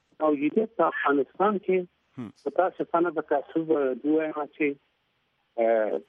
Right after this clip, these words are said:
Speaker 1: مثلاً د ننګرهار اوس ډېرو سیمو د افغانستان کې د دوی شتون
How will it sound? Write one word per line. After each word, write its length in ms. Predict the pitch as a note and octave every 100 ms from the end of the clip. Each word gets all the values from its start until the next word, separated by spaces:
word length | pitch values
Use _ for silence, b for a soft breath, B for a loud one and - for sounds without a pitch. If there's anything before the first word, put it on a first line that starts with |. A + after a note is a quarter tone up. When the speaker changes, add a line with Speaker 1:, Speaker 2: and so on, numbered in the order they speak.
| _ _ -
Speaker 1:
مثلاً 300 | D#3+ E3 D#3+ C#3+
د 40 |
ننګرهار 680 | C3 B2 A#2+ A2+ A2 E3 E3
اوس 320 | D3 D#3+ F3 - - _ _ _ _ _ _ -
ډېرو 720 | A#2 A#2 F#3+ A3+ G#3 E3+ D3
سیمو 520 | - - G#3+ G3 F3
د 60 | B2
افغانستان 840 | B2+ A2 - B2 A2+ - F3 F#3
کې 160 | F#3 F3
د 320 | E3 A#2+ A#2
دوی 140 | - C3
شتون 420 | - - C#3+